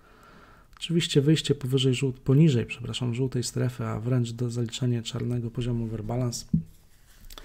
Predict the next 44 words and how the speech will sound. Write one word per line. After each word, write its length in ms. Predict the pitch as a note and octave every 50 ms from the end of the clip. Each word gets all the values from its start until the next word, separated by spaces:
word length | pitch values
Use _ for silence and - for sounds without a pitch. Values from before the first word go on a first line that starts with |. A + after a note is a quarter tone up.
| - - - - - - - - - - - - - -
trochę 240 | D3 C3+ - D#3
psułoby 420 | C#3+ - - - E3 D#3 C3+ B2+ B2
tą 180 | - A#2+ A#2
analizę, 500 | A2+ A2+ A2+ A2+ A2+ G#2 G#2+ C3+ D3 -
ale 220 | - C3+ C3 C#3 B2+
też 280 | C3 - D#3+ - -
nie 100 | E3+ D#3
do 100 | C#3+ C#3+
końca, 500 | C#3+ - C#3+ B2+ B2 A#2+ - - - - - -
dlatego 420 | B2 A#2+ A#2 - C3 B2 C3+ C3
że 340 | B2 B2 B2+ B2 A#2+ - - - - - - _ _ _ -
to 240 | - C3 B2+ B2+ C3+
jest 220 | C3+ B2+ - -
nowo 200 | C3+ C3 C3 C#3
budująca 500 | B2+ C3+ C3 C3+ C3 C3 C3 B2+ - B2
się 100 | A2+ B2
struktura, 680 | - - - B2+ A#2+ - - B2 A#2 A#2 B2 C#3+ D#3+ D#3+ - - - _ - - - - - - - - - - - - - - -
w 60 | C3
związku 420 | A#2 A#2 B2+ B2+ B2 - - C#3+
z 40 | B2+
czym 300 | - - - C3+ C3 C3+
jest 200 | C3+ C3+ C3+ C3
dopuszczalne, 920 | C3+ B2+ - - B2+ - - - C3 B2 A#2+ A#2 A2+ A2 A2 A#2+ C3+ D3 D3 - - _ _ _ _ - - - - - - _ - - - - -
że 120 | B2 B2
ta 140 | A#2+ - B2+
cena 280 | B2 - C3+ C3 C3 B2+
nawet 300 | B2+ B2+ A#2+ A#2+ A#2 -
spadłaby 560 | - - - - C#3+ F3 F3 E3 C#3+ B2 B2
poniżej 440 | B2 B2+ B2 B2 B2 A2+ A#2 A#2+ A2+
tutaj 280 | - - - - A#2+
overbalance'u 760 | A#2 A#2 A2+ A2 A#2+ A#2 A2+ A2+ A#2 A2+ A2+ A2 G#2+ - -
czarnej 380 | - - A#2+ A2+ A2+ A2+ A2+ A2+
linii, 280 | A2 A2 A2+ B2 C3+
ale 240 | - - C3 B2+ B2+
i 60 | B2
tak 200 | B2 - D#3+ D3+
za 120 | C#3+ C#3+ C#3
chwilę 360 | B2 - - D#3 D3 D3 C#3
gdzieś 400 | B2+ C3 C3 D3 C#3+ - - -
chciałaby 540 | - - - - C#3 C3+ C3+ B2+ B2+ C3+ C3+
tutaj 340 | - C#3 - C3 B2 B2 A#2+
poniżej 520 | B2 - B2+ B2+ B2+ B2+ B2 B2+ B2 B2
niej 180 | B2 B2 B2 A#2+
zawracać. 680 | B2 B2+ A#2 A#2+ A#2+ A2+ A2+ - - - - -